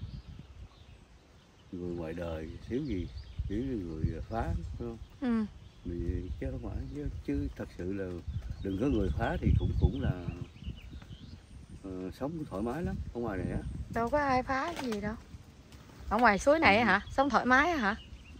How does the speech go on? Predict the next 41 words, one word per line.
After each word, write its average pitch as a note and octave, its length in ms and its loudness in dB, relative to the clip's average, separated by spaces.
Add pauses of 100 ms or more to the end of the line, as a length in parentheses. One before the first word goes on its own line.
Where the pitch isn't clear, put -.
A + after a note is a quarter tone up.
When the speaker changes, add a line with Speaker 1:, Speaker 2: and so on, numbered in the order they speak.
(640)
Speaker 1:
Không G#2 120 -2
có E3 80 4
người A#2+ 280 2
phá B2+ 100 2
á. A3 200 0 (260)
Speaker 2:
Ồ. G#3+ 640 2 (320)
Speaker 1:
Tự G2+ 80 -2
do. B2 340 2 (420)
Speaker 2:
Ừ. G#3 420 0 (440)
Speaker 1:
Không - 220 6
có D#3+ 40 2 (140)
nghĩa B2 80 0
là G#2+ 140 0 (260)
lực G2+ 280 -2
lệ E2+ 220 -4 (280)
này F2 240 -4
kia A#2 200 2 (300)
tùm F#2+ 140 -6
lum A#2+ 400 2
shelter. G#2+ 340 -4 (460)
Vô A#2 180 2
trong A#2+ 240 0
đi A#2+ 140 2
rồi A#2+ 160 -2
biết, B2 200 0 (120)
chứ D#3 80 -2
không C3 180 -4
tại F#2 180 -6
nói, B2 300 -4
nói C3+ 300 -2
thì A2 80 -6
ấy G#2+ 260 -6
gì A2 140 -4
thôi. A#2 120 -8
Speaker 2:
Ờ, G#3 160 0
shelter G#3+ 460 4
thì G#3+ 100 -2
có D4+ 140 0
Speaker 1:
Ừ. D#4+ 80 0
Speaker 2:
lực - 160 -4
lệ. F#3+ 340 -4